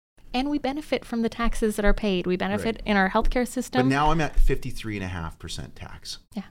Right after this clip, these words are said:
Speaker 2: because of the increases that the Liberal government have done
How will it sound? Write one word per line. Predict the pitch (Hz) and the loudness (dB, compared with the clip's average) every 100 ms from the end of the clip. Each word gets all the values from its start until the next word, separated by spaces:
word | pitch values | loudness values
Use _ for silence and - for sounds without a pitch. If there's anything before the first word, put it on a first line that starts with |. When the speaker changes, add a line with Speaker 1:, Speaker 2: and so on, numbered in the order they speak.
| - | -12
Speaker 2:
because | 107 127 101 | -8 -6 -6
of | 92 | -6
the | 95 | -8
increases | 113 123 110 113 90 | -8 -10 -10 -10 -8
that | 95 | -10
the | 87 | -8
Liberal | 82 92 113 | -10 -8 -8
government | 113 117 110 | -6 -6 -8
have | 101 | -8
done | 98 95 98 | -8 -8 -8